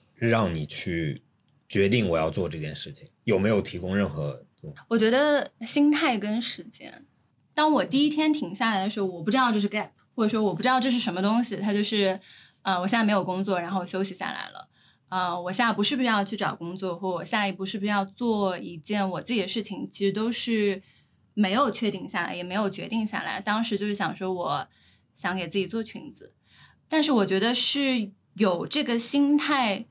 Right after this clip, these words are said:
Speaker 2: 是 Gap 给我的，是停下来给我的，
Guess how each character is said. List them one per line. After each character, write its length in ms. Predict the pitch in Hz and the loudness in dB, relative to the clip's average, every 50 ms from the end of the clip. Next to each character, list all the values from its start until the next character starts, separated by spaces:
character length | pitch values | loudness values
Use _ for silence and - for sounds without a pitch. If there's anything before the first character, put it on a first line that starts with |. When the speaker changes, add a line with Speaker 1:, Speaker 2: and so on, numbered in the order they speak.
| _ - | _ -6
Speaker 2:
是 340 | - - - - 247 226 | -2 0 0 2 2 0
Gap 340 | 226 - - 277 269 254 254 - - - | 0 0 -2 0 0 0 0 -4 -8 -8
给 160 | 190 175 - | -6 -4 -2
我 240 | 202 214 - - - | -2 -2 -2 -4 -6
的， 200 | - - - _ _ _ _ _ _ _ _ _ _ - | -12 -20 -20 _ _ _ _ _ _ _ _ _ _ -6
是 180 | - - 254 | -4 -2 -2
停 300 | 208 - - 196 165 196 | -2 -2 -4 -4 -2 -2
下 200 | - 294 262 247 | 0 0 0 2
来 200 | 214 - - - | 0 -2 -4 -6
给 180 | - - - - | -10 -12 -12 -10
我 240 | - - - - - | -8 -8 -8 -8 -10
的， 200 | - - - | -14 -20 -20